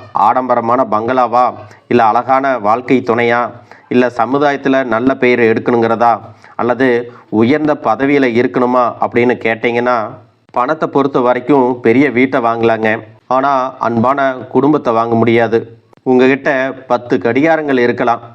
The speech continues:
ஆனாலும் உங்களால நேரத்தை வாங்க முடியாது.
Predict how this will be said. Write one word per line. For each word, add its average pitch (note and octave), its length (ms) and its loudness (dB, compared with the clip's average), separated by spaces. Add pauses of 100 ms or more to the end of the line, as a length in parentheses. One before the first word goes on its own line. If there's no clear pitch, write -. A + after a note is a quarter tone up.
(240)
ஆனாலும் C3+ 720 0
உங்களால B2+ 560 2
நேரத்தை A#2 480 0
வாங்க A#2 220 0
முடியாது. A2+ 440 2